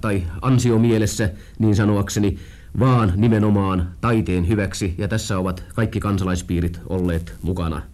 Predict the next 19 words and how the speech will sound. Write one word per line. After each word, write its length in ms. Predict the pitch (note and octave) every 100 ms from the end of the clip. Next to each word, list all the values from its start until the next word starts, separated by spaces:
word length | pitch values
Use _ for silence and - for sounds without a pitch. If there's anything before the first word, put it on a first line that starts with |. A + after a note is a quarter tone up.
| - - - - - - - - - - - - - - - - - - C#3+
Ja 80 |
niinpä 220 | E3+ F3+ E3+
meillä 360 | E3 D#3+ C#3+ -
tuloksena 400 | C#3+ B2+ C3+ B2
onkin 420 | C3 A#2+ A#2+ G#2+ F#2
ei 160 | A#2+ A2+
vain 200 | G#2 F#2+
Euroopan, 640 | D3 C#3 C#3 B2+ B2+ A#2 - - -
vaan 200 | A#2+ B2
ehkäpä 360 | B2+ B2 G#2 A2
koko 220 | G#2 F#2+
maailman 420 | A#2+ D3 B2+ A#2 F2 -
uudenaikaisin 840 | C3 A#2+ A2 A2 A2+ G#2 G#2 G2 -
näyttämörakennus, 1000 | A#2 - - E2+ A#2+ C3 A2 A2 - - - -
niin 220 | - G2+ G2
kuin 280 | G2+ G2+ F2 -
ministeri 400 | A2 G2+ G#2 G2
lopuksi 520 | G#2 G#2+ F2+ G2+ E2+ - -
lausui. 580 | F#2+ F#2+ G2+ G2 E2